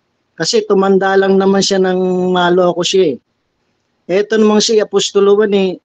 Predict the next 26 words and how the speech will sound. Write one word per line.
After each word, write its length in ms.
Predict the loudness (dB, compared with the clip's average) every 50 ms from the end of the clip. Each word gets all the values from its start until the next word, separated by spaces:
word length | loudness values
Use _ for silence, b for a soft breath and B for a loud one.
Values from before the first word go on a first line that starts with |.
| _ _ _ _ _ _ _ _ _ _ _ _ _ _ _ _ _ _ _ _ _ _ _ _
tila 260 | 0 2 2 2 0
dalawa 460 | 0 0 0 2 2 2 2 2 2
yat-, 340 | 2 2 0 -2 -4 -6 _
dalawang 440 | -6 -4 -2 0 2 2 2 2 2
beses 280 | 2 2 2 2 0 -2
yata 360 | -2 -2 -2 -4 -4 -4 -4
siyang 240 | -2 -2 -2 0 0
lumuhod 340 | 2 2 2 2 0 0
sa 200 | -2 -4 -4 -4
anghel 280 | -4 -2 -2 0 0 0
eh. 180 | 0 0 -2 -4 -8 _ _ _ _ _ _ _ _ _ _ _ _ _ _ _ _ _ _ _
Siguro 380 | -10 -10 -6 -2 0 0 2 2
naman, 580 | 2 2 2 0 2 0 0 0 -2 -6 -10 -16 _ _ _ _ _ _ _ _ _ -20 -20 -20 _ _ _ _ -20 -20
bibigyan 560 | -4 -2 -2 0 0 -2 -2 0 0 -2 -2 -2
ng 60 | -2
pagka-, 260 | -6 -8 -6 -8 -10 -10 -12 -8
pagkakataon 680 | -8 -8 -4 -4 -6 -4 -4 -4 -4 -2 -4 -2 -2
ng 140 | -2 -2 -2
Diyos 240 | 0 -2 -2 -2 -2 -6
na 200 | -6 -6 -6 -6
ma-, 300 | -6 -4 -4 -4 -6 -6
maligtas 560 | -4 -2 -2 0 0 0 -2 -2 -4 -4 -4
di 140 | -4 -6 -6
si 160 | -4 -2 -2
Haring 340 | 0 0 0 0 2 0 0
Solomon. 640 | 0 0 0 0 0 0 0 0 -2 -2 -2 -6